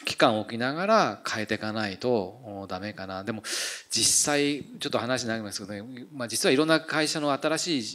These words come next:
新規事業とこのデジタルに変わるようなところのお手伝いしてるんですけども、まあ、簡単に言うとですね、これ売り上げが百億いくまでも見えないから、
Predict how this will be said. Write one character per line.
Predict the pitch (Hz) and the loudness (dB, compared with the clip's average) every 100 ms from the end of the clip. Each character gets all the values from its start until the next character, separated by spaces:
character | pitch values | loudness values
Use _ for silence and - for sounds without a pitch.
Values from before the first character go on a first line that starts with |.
| - - | -12 -16
新 | 180 - 131 | -4 -2 -2
規 | 131 143 | -4 -2
事 | 139 | 0
業 | 123 104 | 0 0
と | 98 | -6
こ | 92 | -10
の | 98 92 | -14 -2
デ | 123 | -2
ジ | 139 | 0
タ | 127 | 0
ル | 95 | -2
に | 90 - | -4 -6
変 | - | -4
わ | 110 | -4
る | 113 | -2
よ | 113 | -4
う | 98 | -6
な | 92 | -10
と | 87 | -12
こ | 90 | -12
ろ | |
の | 92 | -8
お | |
手 | - | -4
伝 | 175 101 85 | -2 -2 -4
い | |
し | - | -6
て | 101 | -8
る | |
ん | 92 | -10
で | 90 | -8
す | - | -8
け | 90 | -10
ど | 90 | -12
も、 | 110 113 90 - _ _ _ _ _ _ - - - - - - - _ _ | -6 -6 -6 -12 _ _ _ _ _ _ -8 -8 -20 -20 -20 -20 -20 _ _
ま | - 196 190 | 2 4 4
あ、 | 175 | 4
簡 | 160 175 | 2 0
単 | 170 175 | 0 0
に | 175 | 0
言 | 180 | -2
う | |
と | 160 | -2
で | 107 | 0
す | 101 101 | -2 -2
ね、 | 110 113 98 95 - | -4 -4 -6 -10 -10
こ | 117 | -6
れ | 110 | -4
売 | 110 | -2
り | 117 131 | 0 2
上 | 135 | 2
げ | 135 | -2
が | 135 135 135 | -2 -2 -2
百 | 127 - 127 - | -6 -6 -6 0
億 | 151 151 | 0 0
い | 110 | -6
く | 110 | -4
ま | 110 | -4
で | 101 | -4
も | 98 | -8
見 | 104 123 | -4 -2
え | |
な | 117 95 | -2 -6
い | |
か | - 95 | -6 -6
ら、 | 92 | -6